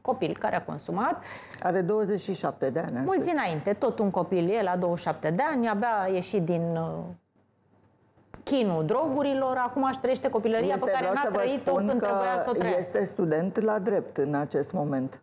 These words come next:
Speaker 1: Foarte frumos, poate o să-i fie de ajutor pe viitor. Ne-a spus cu atâta lejeritate, drogurile erau în școală, la școală. Nu erau acasă, nu erau în familie,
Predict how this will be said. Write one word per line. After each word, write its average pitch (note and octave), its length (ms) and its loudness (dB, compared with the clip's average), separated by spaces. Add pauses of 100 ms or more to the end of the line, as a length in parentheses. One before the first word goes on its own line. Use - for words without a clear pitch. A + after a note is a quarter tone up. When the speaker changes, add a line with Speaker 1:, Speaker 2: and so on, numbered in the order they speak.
(100)
Speaker 1:
Foarte C4 300 0
frumos, A#3 400 0
poate A3 680 0
o G#3+ 100 0
să-i G3+ 220 -2
fie G#3 200 2
de F#3+ 100 2
ajutor F3+ 300 0
pe F3+ 140 0
viitor. - 380 -2 (460)
Ne-a C#4 160 2
spus F4 360 -2
cu - 140 -2
atâta C4+ 300 0
lejeritate, A3+ 880 0 (120)
drogurile C4 920 0
erau A#3+ 540 0
în B3+ 140 2
școală, A3+ 520 -2 (520)
la F#3+ 160 0
școală. A3+ 480 -2 (600)
Nu D4 120 0
erau D#4+ 180 2
acasă, B3 560 -2 (380)
nu C4 260 2
erau G#3+ 160 2
în G3 60 0
familie, A#3+ 600 0